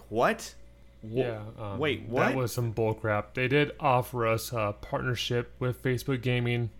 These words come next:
Speaker 1: Mm-hmm.
Speaker 2: but honestly, I, I, I told my mom, I told all my people that I will not risk their privacy in general, 'cause you cannot have a,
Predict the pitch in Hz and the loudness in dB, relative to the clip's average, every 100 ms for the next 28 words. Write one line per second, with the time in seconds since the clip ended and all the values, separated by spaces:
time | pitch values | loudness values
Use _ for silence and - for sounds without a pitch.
0 | - 110 123 - - - - - - - | -8 -6 -6 -8 -16 -20 -20 -20 -20 -14
1 | 123 113 - - - - 117 127 127 - | -2 -2 -2 -10 -10 2 6 6 6 2
2 | 131 117 104 - - - - - 143 135 | 2 2 0 -6 -20 -20 -12 0 2 2
3 | - - 139 135 - - 131 127 127 120 | -2 -6 -2 -2 -4 -4 0 0 0 2
4 | 113 107 107 107 107 - 127 120 123 - | 2 2 2 0 -2 -4 -2 0 -2 -4
5 | 127 113 117 110 107 107 104 98 92 - | -6 -4 -4 -4 -2 0 0 -2 -6 -16
6 | - - - - 120 120 135 120 120 123 | -18 -20 -12 -4 -2 -2 0 0 0 0
7 | 120 117 - - 135 104 127 120 120 - | 2 2 2 -6 -12 -4 2 2 2 -8
8 | - - - - - 135 131 - 123 113 | -16 -20 -20 -20 -6 0 2 2 2 2
9 | 107 - 104 98 - - - - - - | 0 -2 -4 -6 -12 -20 -20 -20 -20 -14
10 | - 139 113 107 98 92 - 110 123 - | 0 2 4 2 0 -2 -2 -2 -4 -2
11 | 135 120 120 120 117 110 104 101 | 0 4 2 2 2 4 4 0